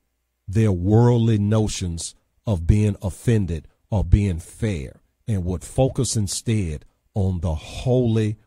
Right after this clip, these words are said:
word of Almighty God and would allow the Holy Spirit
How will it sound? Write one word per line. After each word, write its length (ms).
word 800
of 200
Almighty 640
God 540
and 160
would 120
allow 460
the 140
Holy 320
Spirit 560